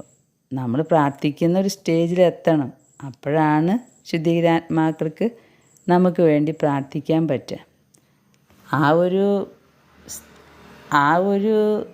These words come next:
അവസ്ഥ എന്ന് പറഞ്ഞാൽ, അങ്ങനെ ഒരു അവസ്ഥയിലേക്ക് എത്തുക എന്ന് പറഞ്ഞാൽ അത് വിശുദ്ധരുടെ ഗണമാണ്. വിശുദ്ധർക്കാണല്ലോ നമുക്ക് വേണ്ടി മാധ്യസ്ഥം വഹിക്കാൻ പറ്റുക. അപ്പോൾ അത്രയ്ക്കൊരു അവസ്ഥയിൽ ഞാനിവിടെ എത്തട്ടെ,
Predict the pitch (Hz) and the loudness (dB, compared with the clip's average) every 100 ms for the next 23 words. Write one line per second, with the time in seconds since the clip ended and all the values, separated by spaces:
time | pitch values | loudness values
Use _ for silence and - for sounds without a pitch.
0 | _ _ _ 160 160 170 170 - 185 185 | _ _ _ 0 0 0 -4 -2 2 2
1 | 175 170 170 170 156 160 170 156 135 151 | 0 -2 -2 0 0 -2 -2 -2 -4 -6
2 | 202 _ _ _ _ _ _ _ _ _ | -10 _ _ _ _ _ _ _ _ _
3 | _ _ _ _ _ _ - 147 151 151 | _ _ _ _ _ _ -2 2 2 2
4 | 175 185 180 - 175 170 214 202 - 196 | 0 0 -2 -2 -4 -2 -2 0 2 4
5 | 196 190 185 190 180 180 185 180 175 170 | 2 0 0 0 0 -2 -2 -2 -4 -4
6 | 180 165 185 185 185 180 156 139 120 - | -6 -2 0 0 0 0 0 0 -2 -6
7 | _ _ - 143 139 143 143 170 165 165 | _ _ -16 -10 -4 -4 -2 -2 0 0
8 | 165 160 147 143 151 147 147 143 135 135 | 0 -2 -2 -2 -2 0 -2 -2 -4 -6
9 | - 143 139 131 135 131 123 - 143 - | -4 -2 -2 -4 -4 -4 -4 -10 -16 -16
10 | _ _ _ _ _ _ _ _ _ _ | _ _ _ _ _ _ _ _ _ _
11 | _ - 202 190 190 190 202 240 208 175 | _ -4 0 0 0 -2 -2 0 2 0
12 | 170 - 170 170 165 165 156 131 - 180 | -2 -4 -2 -2 -2 0 -2 -2 -4 -6
13 | 180 | -2